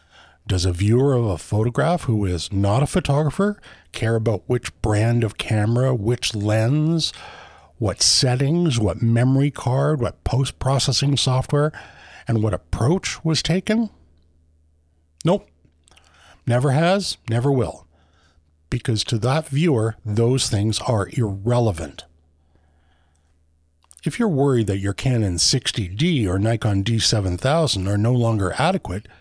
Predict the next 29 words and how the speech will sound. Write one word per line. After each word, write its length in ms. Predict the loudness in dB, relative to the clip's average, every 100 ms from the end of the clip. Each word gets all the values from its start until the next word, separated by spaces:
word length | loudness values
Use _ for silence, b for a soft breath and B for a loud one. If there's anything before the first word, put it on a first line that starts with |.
| b b b b b -4
give 160 | 0 2
your 100 | 2
head 200 | 2 2
a 60 |
shake. 420 | 0 -2 -4 -10 -20 -20 _ b b b b b -2
You 360 | 2 2 2
make 220 | 2 0
the 80 | -2
photograph, 560 | 0 0 0 -2 -4 -2
not 220 | -2 -2
the 60 | -2
camera. 500 | -2 0 -2 -8 -18 _ _
The 100 | -10
camera 540 | -8 -2 0 0 0 0
is 180 | 0 0
merely 440 | 2 2 2 0
a 120 | -2 -6 -8
tool. 640 | -2 0 2 0 -6 -18 _ b b b b b b b b b b b
If 180 | -8 -4
you 120 | -4
ponder 640 | -2 -4 0 0 2 2 0
whether 240 | 0 0
you 160 | 0 0
should 260 | 0 -2 0
use 240 | 0 0
Photoshop 880 | -2 0 2 2 0 0 -2 -2 -2
or 100 | -2
Lightroom 680 | 0 0 0 0 -2 0
or 100 | -2